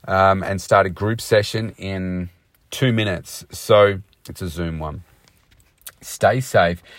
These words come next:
If you wanna connect with me, go to the mental toughness and body show dot com. You can opt in for a free consultation there.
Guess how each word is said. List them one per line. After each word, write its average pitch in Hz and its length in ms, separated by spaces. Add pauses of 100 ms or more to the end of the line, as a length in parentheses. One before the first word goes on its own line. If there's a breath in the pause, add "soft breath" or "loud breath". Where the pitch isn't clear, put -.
(180 loud breath)
If - 100
you 123 100
wanna 147 160
connect 113 360
with 123 140
me, 98 120
go 107 140
to 110 60
the 107 80
mental 98 280
toughness 95 360
and 87 120
body 92 180
show 113 220
dot 107 240
com. 110 240
You 107 80
can 101 120
opt 95 160
in 92 100
for 92 100
a 85 40
free 98 200
consultation 95 800
there. 92 280